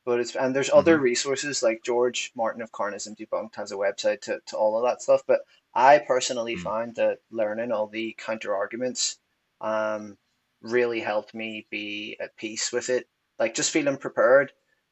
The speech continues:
Speaker 1: and, um, having a game plan and a structure of, of outreach and conversation, all of that just came together to make me feel like, um,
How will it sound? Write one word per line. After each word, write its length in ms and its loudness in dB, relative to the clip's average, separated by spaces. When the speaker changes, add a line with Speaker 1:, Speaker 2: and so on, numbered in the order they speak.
Speaker 1:
and, 260 -2
um, 400 -2
having 320 2
a 80 -4
game 260 -6
plan 400 -4
and 240 -10
a 100 -12
structure 640 -4
of, 80 -8
of 120 -10
outreach 380 -6
and 80 -14
conversation, 720 -8
all 220 6
of 60 4
that 200 2
just 160 -10
came 200 -8
together 400 -4
to 60 -10
make 220 -14
me 100 -14
feel 260 -10
like, 340 -8
um, 460 -10